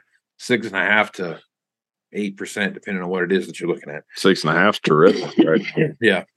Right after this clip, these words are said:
Speaker 1: and there's some, there's some stuff out there that you see that has, they, I've seen some advertised six and a half
Speaker 2: Oh, yeah.
Speaker 1: stuff, but,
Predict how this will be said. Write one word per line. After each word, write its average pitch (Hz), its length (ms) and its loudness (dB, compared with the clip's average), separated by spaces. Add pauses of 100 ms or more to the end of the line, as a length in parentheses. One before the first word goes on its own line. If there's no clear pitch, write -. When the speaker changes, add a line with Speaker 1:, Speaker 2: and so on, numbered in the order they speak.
(160)
Speaker 1:
and 90 140 -6
there's 98 160 -2
some, 107 160 -4
there's 98 160 -2
some 107 80 -6
stuff 107 260 0
out 104 200 2
there 98 140 4
that 92 140 0
you 92 60 -6
see 113 240 0
that 87 160 0
has, 95 420 0
they, 98 180 -2
I've 101 180 -2
seen 107 240 -4
some 78 320 -14 (160)
advertised 76 480 -10
six - 180 -10
and 76 100 -14
a - 40 -12
half 127 80 0
Speaker 2:
Oh, 120 120 6
yeah. 82 200 2
Speaker 1:
stuff, 82 200 -10
but, 80 140 -8